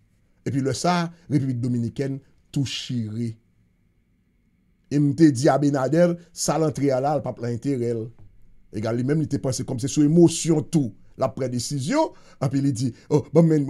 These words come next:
oh, kounye a la, men kote bagay yo, ye. E se sa fè al vizite ponp yo, apre yo gade ponp yo, ponp yo ilegal, ou pa ka mete yo konsa la sou rivyè la. Se te kwa detourne, epi avèk entansyon, msye di sa tout, e yo ekri sa,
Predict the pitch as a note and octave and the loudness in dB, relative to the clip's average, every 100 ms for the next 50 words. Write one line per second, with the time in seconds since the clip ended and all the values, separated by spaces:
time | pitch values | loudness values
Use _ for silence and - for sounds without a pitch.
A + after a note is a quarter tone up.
0 | C3+ G#2 G2 - A2+ G#2+ B2 E3+ A2+ G2+ | -6 -10 -10 -6 -4 -2 -2 -4 -6 -8
1 | A2 G#2+ G2 F#2+ A#2+ B2 G#2+ A2+ _ _ | -8 -8 -8 -6 -6 -6 -8 -12 _ _
2 | - C#3 C#3 B2 B2 A2 A2+ F#3 E3+ F3 | -6 -4 -2 -4 -4 -4 2 2 4 4
3 | E3+ - B2 C#3+ G3 B2+ B2+ A#2+ C3+ C3 | 2 2 -4 2 2 2 -2 -2 -4 -4
4 | C3 A2+ G#2 D#3+ F#3 - _ _ - D3+ | -6 -8 -2 -2 -2 -10 _ _ -8 -6
5 | - E3 E3 D3+ F#3 E3 E3 D#3+ D3+ D#3+ | 0 0 2 2 2 4 4 4 0 -6
6 | _ _ _ _ _ A#2 C#3 - C3 C3+ | _ _ _ _ _ -6 -4 -4 -2 -2
7 | - E3+ C#3+ - D#3 B2+ B2 A2 A#2+ A#2+ | 2 4 4 2 -2 -2 -4 -4 -6 -2
8 | D#3+ A2 C#3 C3+ B2 B2 A#2+ A#2+ _ _ | -2 0 0 0 -2 -4 -8 -12 _ _
9 | _ _ _ _ _ _ _ F3+ F3 E3 | _ _ _ _ _ _ _ 0 2 2
10 | D3 A2+ - G3 G#3 - - - F#3 G3+ | 0 2 2 4 2 0 -2 2 4 4
11 | G3+ F3 E3+ E3+ - F#4+ D#4 - _ D3 | 2 2 2 2 4 4 4 2 _ -4
12 | - A#3 E3 G#2 F#3+ G3 C#3 B2 D4 - | 0 2 2 2 0 0 0 0 0 -2
13 | - F#3+ F3 E3 D#3+ - A3 F#3 C#3+ F3 | 2 8 10 10 8 0 0 2 2 -2